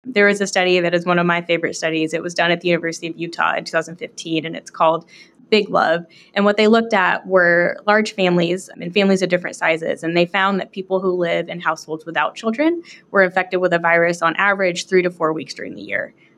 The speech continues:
If a household had one kid, that number jumped to eighteen weeks. And if you had exposure to six kids, there was a virus in the household for up to forty-five weeks of the year. So pretty much all year, you're exposed to a virus.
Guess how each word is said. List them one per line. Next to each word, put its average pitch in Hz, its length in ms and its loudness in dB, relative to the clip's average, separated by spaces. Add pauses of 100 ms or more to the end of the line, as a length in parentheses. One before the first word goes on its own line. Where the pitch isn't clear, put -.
(160)
If 190 140 2
a 180 60 0
household 185 380 0
had 170 180 0
one 180 240 4
kid, 269 320 2
that 175 160 0
number 175 260 2
jumped 170 240 0
to - 140 -4
eighteen - 340 -2
weeks. - 400 -14
And 180 140 -2
if 175 160 -4
you 180 80 -4
had 175 440 0 (220)
exposure 180 460 -2
to 170 180 -10
six - 320 -12
kids, 285 380 0
there 190 120 2
was 180 120 4
a 180 80 4
virus 185 400 0
in 180 100 -4
the 170 80 -2
household 170 540 -4 (320)
for 185 100 0
up - 120 -2
to 185 60 -2
forty-five 175 580 2
weeks 139 200 -10
of - 120 -16
the - 80 -20
year. - 200 -12
So - 180 -10
pretty 240 300 0
much 214 180 4
all 175 220 2
year, - 340 -6 (300)
you're 175 240 0
exposed - 380 -4
to - 80 -10
a - 60 -10
virus. - 520 -14